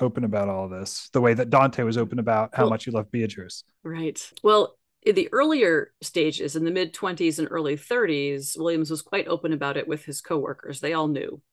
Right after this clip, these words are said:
Speaker 2: Everyone at work knew about Charles's infatuation with Phyllis, and he wrote a cycle of plays that he and his coworkers performed, in which Phyllis is the Delphin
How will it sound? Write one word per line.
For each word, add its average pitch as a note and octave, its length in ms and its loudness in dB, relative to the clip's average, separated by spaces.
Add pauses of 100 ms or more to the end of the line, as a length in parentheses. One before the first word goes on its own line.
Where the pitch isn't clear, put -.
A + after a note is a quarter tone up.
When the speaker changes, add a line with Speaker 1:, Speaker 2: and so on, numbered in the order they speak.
(100)
Speaker 2:
Everyone D#3+ 220 -2
at B2+ 80 -6
work D3 240 -4
knew C#3 400 -4
about C3+ 440 -8 (220)
Charles's C#3+ 460 -6
infatuation D3 540 -4
with C#3 120 -8
Phyllis, D3 420 -2 (360)
and E3 80 -4
he E3+ 80 -2
wrote E3 200 0 (160)
a E3+ 100 -2
cycle D#3+ 380 -4
of B2+ 140 -12
plays F#3+ 680 -2 (480)
that D#3 160 -6
he E3+ 140 -4
and D#3+ 120 2
his D3+ 160 -2
coworkers D3 540 -6
performed, E3 960 -4
in D#3+ 160 -2
which C#3+ 420 -4
Phyllis D#3+ 560 -4 (320)
is D#3 400 -2 (140)
the F#3 80 -2
Delphin E3 480 -4